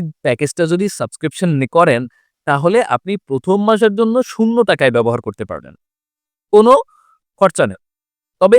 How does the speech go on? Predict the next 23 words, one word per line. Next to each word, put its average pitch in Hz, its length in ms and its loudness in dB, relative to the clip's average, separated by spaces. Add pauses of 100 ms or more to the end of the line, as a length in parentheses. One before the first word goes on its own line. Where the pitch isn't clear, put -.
(100)
এটা 160 220 -2
ব্যবহার 139 340 -4
করার 165 240 -2
জন্য 196 200 -6
আপনাকে 139 400 -8
এখানে 147 200 -8
একটা 190 200 -6
ভিসা 123 340 -6
কার্ড 170 220 -2
বা 208 80 -2
মাস্টার 127 460 -4
কার্ড 196 240 0
অ্যাড 131 240 -2
করতে 120 220 -10
হবে। 113 140 -6
আপনি 143 220 -6
যখনই 160 460 -2
Get 143 280 -2
Google 135 340 2
এআই 185 180 6
Pro-তে 196 280 2
ক্লিক 180 240 -6
করবেন, 202 300 2